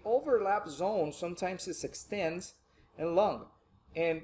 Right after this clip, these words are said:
you have all those frequencies coming back to the probe, and the system says, "Hey, have to place those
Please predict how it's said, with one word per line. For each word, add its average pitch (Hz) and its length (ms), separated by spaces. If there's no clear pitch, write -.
you 160 100
have 175 260
all 226 240
those 220 300
frequencies 202 640
coming 185 320
back 175 260
to 185 80
the 151 100
probe, 175 420
and 147 140
the 143 120
system 170 420
says, 147 260
"Hey, 170 360
have 170 260
to 135 340
place 180 360
those 131 580